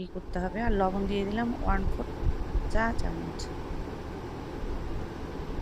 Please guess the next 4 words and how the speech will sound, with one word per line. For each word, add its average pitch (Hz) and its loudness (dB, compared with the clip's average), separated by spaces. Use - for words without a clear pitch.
ভালো 190 0
করে 202 -2
মিশিয়ে 196 -4
নিয়েছি। 190 -4